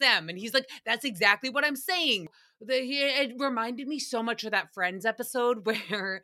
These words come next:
Phoebe, Phoebe Buffett, no, Phoebe Buffet is trying to teach Matt LeBlanc how to, or Joey, yeah, how to teach French. And she is like, "S'il vous plaît, la, la, la." And he's like, "That do be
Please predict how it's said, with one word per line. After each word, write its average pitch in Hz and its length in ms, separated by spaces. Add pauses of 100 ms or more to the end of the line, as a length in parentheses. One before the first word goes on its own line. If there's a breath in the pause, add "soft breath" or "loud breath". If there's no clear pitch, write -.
(300 loud breath)
Phoebe, 247 680 (160 loud breath)
Phoebe 254 420
Buffett, 269 580
no, 185 180
Phoebe 202 260
Buffet 196 500
is 196 140
trying 214 280
to 214 100
teach 220 560 (260 soft breath)
Matt 214 280
LeBlanc 220 640 (140 loud breath)
how 226 240 (160)
to, 220 640
or 233 100
Joey, 208 560 (160 loud breath)
yeah, 214 240
how 220 140
to 226 100
teach 269 280
French. 208 500 (120)
And 247 160
she 262 140
is 226 100
like, 247 220 (100)
"S'il 285 260
vous 277 120
plaît, 381 580
la, 302 140
la, 285 140
la." 202 260
And 175 100
he's 220 200
like, 226 160 (180 loud breath)
"That 285 140
do 254 180
be 392 420